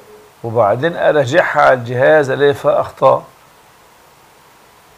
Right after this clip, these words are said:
وبعدين أقول له: "إيه، إزاي الكلام ده؟" يقول لي: "يا أستاذ، ده هو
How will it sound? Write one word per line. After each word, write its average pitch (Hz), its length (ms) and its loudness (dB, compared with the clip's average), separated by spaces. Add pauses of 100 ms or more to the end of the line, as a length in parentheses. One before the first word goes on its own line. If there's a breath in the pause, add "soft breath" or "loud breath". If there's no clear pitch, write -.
(300)
وبعدين 123 500 -4
أقول 185 280 0
له: 165 180 -2
"إيه، - 220 -6
إزاي 120 240 -8
الكلام 156 360 -6
ده؟" 131 220 -18 (540)
يقول 147 140 -8
لي: 143 100 -6
"يا 135 80 -2
أستاذ، - 260 -8
ده 131 120 -8
هو 127 260 -2